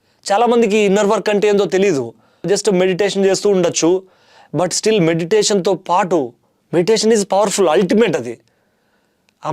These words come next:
మెడిటేషన్ చేసుకున్నప్పుడు ఏమవుతుందంటే మన లోపల ఉన్న బ్లాక్స్,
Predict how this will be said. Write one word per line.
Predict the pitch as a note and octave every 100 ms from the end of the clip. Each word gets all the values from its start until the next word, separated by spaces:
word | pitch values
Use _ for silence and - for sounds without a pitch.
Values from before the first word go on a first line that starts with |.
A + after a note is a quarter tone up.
| D#3
మెడిటేషన్ | D#3+ F3+ - G#3 F#3
చేసుకున్నప్పుడు | F#3+ F3+ G#3 F#3+ E3
ఏమవుతుందంటే | F3 F3+ D3+ D3+ B2+ F#3 G#3 - - C#3+
మన | F3 F3+ D#3+
లోపల | F3 G3 F#3+ F#3
ఉన్న | F#3 E3+ C#3 B2
బ్లాక్స్, | D3 D3+ -